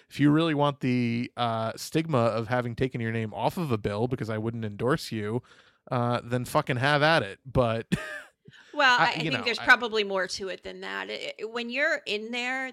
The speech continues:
Speaker 2: there's a, a big fear game. They start with you on day one around, you know, the,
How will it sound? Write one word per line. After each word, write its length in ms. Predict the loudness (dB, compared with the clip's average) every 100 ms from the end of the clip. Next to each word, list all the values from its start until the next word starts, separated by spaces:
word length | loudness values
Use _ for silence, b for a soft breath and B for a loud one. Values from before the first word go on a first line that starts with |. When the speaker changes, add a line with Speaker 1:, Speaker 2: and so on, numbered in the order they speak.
| -4
Speaker 2:
there's 200 | -4 -4
a, 200 | -6 -4
a 100 | -6
big 220 | -4 -8
fear 380 | -8 -8 -2 -2
game. 460 | -2 -6 -8 -10 -14 -10
They 120 | -6
start 320 | -4 -2 -2
with 180 | -2 -6
you 320 | -2 0 0 -4
on 220 | -6 -4
day 180 | -4 -4
one 480 | -2 -2 -2 -6 -16 B B B
around, 340 | -4 -2 -4
you 80 | -6
know, 80 | -10
the, 140 | -10